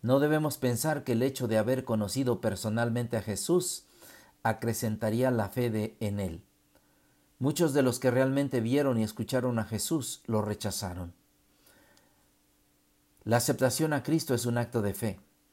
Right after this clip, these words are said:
una recepción de la revelación de Dios en las Escrituras. En segundo lugar, los que aceptan a Jesús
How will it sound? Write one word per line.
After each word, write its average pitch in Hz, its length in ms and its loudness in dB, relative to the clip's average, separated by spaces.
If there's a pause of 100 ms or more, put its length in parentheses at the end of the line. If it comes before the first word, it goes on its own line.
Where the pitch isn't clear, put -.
(420)
una 127 240 2
recepción 135 640 0
de 131 100 4
la 113 140 4
revelación 110 640 0
de 113 140 0
Dios 120 460 0 (100)
en 110 120 0
las 104 220 -4
Escrituras. 92 840 -6 (840)
En 117 80 0
segundo 165 320 4
lugar, 110 400 2
los 110 140 -2
que 120 80 -2
aceptan 123 420 0
a 107 40 0
Jesús 175 640 0